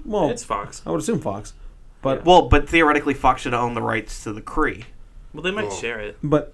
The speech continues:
Speaker 1: anyway,
Speaker 4: yeah,
Speaker 1: so,
Speaker 4: it might be one of those
Speaker 1: uh,
Speaker 4: shareables.
Speaker 1: just wrapping up what happens in the last issue is, uh, <laughs> was it Professor X demands, basically, it, he does the, um, the Tyrion Lannister thing of, "I demand a trial
Speaker 2: Trial
Speaker 1: by
Speaker 2: by
Speaker 1: combat."
Speaker 2: combat,
Speaker 3: Combat,
Speaker 2: because
Speaker 3: yeah.
Speaker 2: he lived there for a
Speaker 1: Right.
Speaker 2: long time and
Speaker 1: He knows
Speaker 2: was
Speaker 1: the laws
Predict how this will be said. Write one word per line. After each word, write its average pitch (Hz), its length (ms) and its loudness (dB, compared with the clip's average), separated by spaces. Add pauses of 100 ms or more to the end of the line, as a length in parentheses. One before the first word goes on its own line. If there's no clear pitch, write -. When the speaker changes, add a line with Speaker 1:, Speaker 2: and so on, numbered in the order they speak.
Speaker 1:
anyway, 160 380 2
Speaker 4:
yeah, 117 100 0
Speaker 1:
so, 160 60 2
Speaker 4:
it 147 100 2
might 120 160 0
be 104 60 -8
one 95 160 -6
of 92 60 -8
those 92 100 -8
Speaker 1:
uh, - 100 -6
Speaker 4:
shareables. 101 240 -8
Speaker 1:
just 165 220 0
wrapping 160 400 2
up 147 140 0
what 139 120 2
happens 139 220 2
in 131 60 2
the 123 60 0
last 123 240 0
issue 139 360 0
is, 120 320 -4 (680)
uh, 135 240 2 (440)
<laughs> - 360 -20
was 160 220 4
it 160 200 -2
Professor 180 380 8
X 165 220 -2
demands, 139 380 2
basically, 151 500 2
it, 139 140 0
he 151 200 4
does 147 220 2
the, 135 240 2
um, 110 400 -4 (520)
the 123 80 -4
Tyrion 139 380 2
Lannister 127 400 -2
thing 113 400 -6
of, 117 300 -8 (340)
"I 147 80 2
demand 160 220 4
a 139 40 0
trial 139 240 -2
Speaker 2:
Trial 131 180 2
Speaker 1:
by - 0 -
Speaker 2:
by 123 40 -2
Speaker 1:
combat." 117 300 0
Speaker 2:
combat, - 0 -
Speaker 3:
Combat, 120 200 0 (100)
Speaker 2:
because 160 200 -4
Speaker 3:
yeah. 190 80 -4
Speaker 2:
he 175 140 -4
lived 147 240 -6
there 113 200 -4
for 113 200 -6
a 110 80 -2
Speaker 1:
Right. - 100 0
Speaker 2:
long 110 140 -6
time 110 320 -10
and 101 200 -12
Speaker 1:
He 147 140 0
knows 139 160 2
Speaker 2:
was - 40 -8
Speaker 1:
the 120 100 0
laws 117 80 2